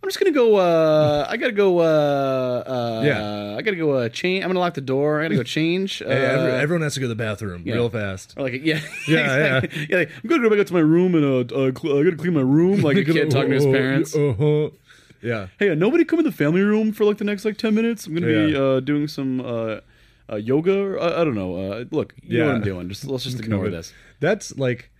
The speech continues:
Speaker 2: oh, good God, am I just, like, glad to n-, not have to, <laughs> like,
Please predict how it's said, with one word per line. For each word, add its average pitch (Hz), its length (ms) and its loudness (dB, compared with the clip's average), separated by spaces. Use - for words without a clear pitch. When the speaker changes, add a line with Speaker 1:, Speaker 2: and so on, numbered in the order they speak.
Speaker 2:
oh, 151 160 -2
good 151 340 -2
God, 113 340 -2
am 104 120 -6
I 101 60 -4
just, 104 180 -8
like, 104 240 -10
glad 107 380 -4
to 104 140 -8
n-, 107 100 -14
not 107 400 -6
have 107 240 -8
to, 98 320 -6
<laughs> - 1000 -20
like, 143 220 -4